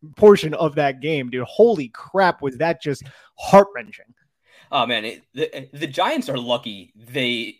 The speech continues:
Speaker 2: they don't give style points in the N F L because, yeah,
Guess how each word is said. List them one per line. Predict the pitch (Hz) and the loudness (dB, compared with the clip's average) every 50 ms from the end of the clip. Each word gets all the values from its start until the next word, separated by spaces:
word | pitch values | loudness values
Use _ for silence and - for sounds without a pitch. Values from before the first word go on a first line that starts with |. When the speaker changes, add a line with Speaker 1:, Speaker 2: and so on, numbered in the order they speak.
| 135 120 _ | -20 -10 _
Speaker 2:
they | - 131 | -4 -4
don't | 127 123 117 | -4 -4 -6
give | - 127 110 - | -8 -10 -12 -12
style | - - 95 98 95 92 95 | -10 -10 -8 -8 -8 -8 -10
points | - - 90 82 73 - - - - | -12 -16 -16 -16 -18 -18 -20 -18 -14
in | 147 156 156 139 | -10 -10 -10 -8
the | 131 117 104 | -10 -10 -10
N | 110 107 101 | -10 -10 -12
F | 98 92 _ - | -12 -14 _ -10
L | 92 87 80 76 - _ - - - _ _ | -10 -8 -10 -10 -14 _ -20 -20 -20 _ _
because, | 127 120 123 - 131 110 101 92 - - - _ | -8 -8 -6 -6 -8 -8 -8 -10 -16 -20 -20 _
yeah, | 104 95 104 101 87 78 | -20 -14 -10 -10 -10 -10